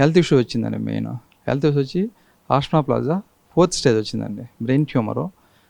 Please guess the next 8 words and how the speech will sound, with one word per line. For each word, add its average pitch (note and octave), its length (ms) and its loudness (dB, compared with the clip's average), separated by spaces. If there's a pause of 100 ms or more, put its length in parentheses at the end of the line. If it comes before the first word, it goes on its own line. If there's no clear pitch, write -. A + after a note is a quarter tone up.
(280)
వేలూరు D3 240 2
సీఎంసీలో C3+ 420 -2
నాకు A#2+ 220 -2
ఆపరేషన్ A2+ 400 0
చేశారు. G2+ 420 -6 (380)
ఆపరేషన్ C#3 420 0
చేసిన C3 220 0
తర్వాత A#2 380 -2